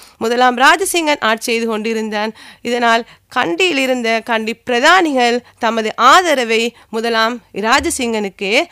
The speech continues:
வழங்கத் தொடங்கினார்கள். முதலாம் ராஜசிங்கனும் தான் எதிர்பார்த்து கொண்டிருந்த அந்த ஒரு நிகழ்வு அது. ஏனென்றால் முதலாம் ராஜசிங்க மன்னனுக்கு தேவையாக இருந்த கண்டி ராஜதானியை கைப்பற்றுறதுக்கு. இதனால்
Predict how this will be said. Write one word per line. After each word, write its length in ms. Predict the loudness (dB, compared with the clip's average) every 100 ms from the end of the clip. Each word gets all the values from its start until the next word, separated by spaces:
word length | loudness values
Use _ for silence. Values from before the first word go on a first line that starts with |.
| -12 -6
வழங்கத் 480 | -4 -2 -4 -4
தொடங்கினார்கள். 560 | -2 -2 -2 -2 -4 -8 -10 -8
முதலாம் 380 | -2 0 2 2
ராஜசிங்கனும் 600 | 2 2 0 -2 -2 0
தான் 220 | 0 0
எதிர்பார்த்து 480 | -2 -2 0 0 0
கொண்டிருந்த 440 | -2 0 0 0
அந்த 180 | 0 -2
ஒரு 140 | -2
நிகழ்வு 400 | -2 0 0 0
அது. 160 | -2 -2
ஏனென்றால் 540 | -4 -4 -2 0 0 -2 -14 -8
முதலாம் 420 | -4 2 2 2
ராஜசிங்க 580 | 0 -2 -2 -4 -2 0
மன்னனுக்கு 540 | 0 0 0 -2 -6
தேவையாக 540 | -4 -2 0 2 2 0
இருந்த 560 | -4 -4 -4 -2 -2 -4 -14 0
கண்டி 340 | 2 4 4
ராஜதானியை 540 | 4 2 0 0 0 0
கைப்பற்றுறதுக்கு. 720 | 0 0 0 -4 -4 -6 -10 -14 -18 -18 -4
இதனால் 460 | 0 2 2 2